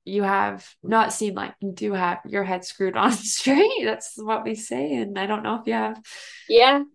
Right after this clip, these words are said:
Speaker 1: Do
Speaker 2: Yeah,
Speaker 1: you
Speaker 2: we
Speaker 1: say
Speaker 2: say
Speaker 1: that?
Speaker 2: that too. <laughs>
Speaker 1: Okay, I don't know why I'm being weird about the American British thing. I'm just, like, getting in my head about it.
Speaker 2: <laughs>
Speaker 1: But, um, nonetheless, I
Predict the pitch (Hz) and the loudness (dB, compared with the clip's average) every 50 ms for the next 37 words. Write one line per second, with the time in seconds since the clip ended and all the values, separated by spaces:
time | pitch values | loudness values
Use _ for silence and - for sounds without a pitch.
0 | _ _ - 226 220 220 247 269 285 302 311 - - 302 294 294 330 330 - - | _ _ -2 0 2 4 4 4 4 4 2 2 2 2 4 4 4 4 2 0
1 | - - 208 202 202 285 320 - 311 294 247 208 214 254 262 285 349 381 370 440 | -2 0 2 4 4 4 6 6 4 4 4 2 4 4 6 6 4 4 4 4
2 | 440 403 320 311 294 294 277 262 247 214 208 202 240 254 233 220 214 220 240 247 | 6 6 6 6 6 6 4 2 0 -4 -6 -6 -8 -6 -6 -6 -4 -2 -2 0
3 | 240 220 208 220 208 208 208 208 208 208 208 202 208 208 - - 196 185 185 196 | 0 2 4 2 2 2 0 -4 -4 -2 -2 -2 -2 -4 -6 -10 -8 -4 -2 -2
4 | 202 - 208 208 - - - 160 143 - 120 - 175 190 214 214 - 208 214 - | -2 -2 -4 -6 -6 -6 -6 -6 -4 -4 -6 -4 -2 -4 -4 -2 -2 -4 -4 -2
5 | - - 214 196 196 196 196 208 196 190 190 190 185 - 208 214 233 247 226 - | 0 0 2 2 2 2 0 0 0 0 0 0 0 0 0 -2 -2 -2 -2 -4
6 | - - - - - 196 - - - - - - 220 196 190 - - - - - | -4 -4 -4 -4 -2 -4 -4 -6 -6 -4 0 4 4 6 4 4 0 -6 -16 -18
7 | - - - - - - _ - 202 202 202 190 180 180 190 202 226 233 226 220 | -18 -18 -18 -20 -20 -8 _ 0 2 4 4 2 0 -2 -4 -2 -2 -2 -2 -2
8 | 233 214 202 196 185 196 196 190 - - - - 202 196 190 190 185 196 202 | -4 -4 -4 -4 -4 -4 -6 -10 -12 -12 -8 -6 -4 -4 -4 -4 -6 -8 -10